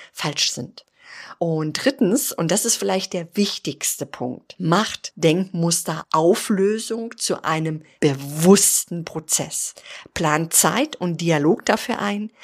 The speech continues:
Macht es okay, dass jemand sagt, "Stopp, ich glaube, wir laufen hier gerade in eine Denkfalle."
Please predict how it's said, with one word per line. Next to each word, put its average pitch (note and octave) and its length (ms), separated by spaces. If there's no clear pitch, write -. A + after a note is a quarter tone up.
Macht F#3 580
es - 600
okay, G3+ 640
dass E3+ 260
jemand D#3 500
sagt, D#3+ 600
"Stopp, A#3 360
ich E3+ 160
glaube, F#3+ 400
wir D#3+ 80
laufen E3+ 360
hier D#3 200
gerade D3+ 480
in D#3+ 140
eine D#3 240
Denkfalle." D3 540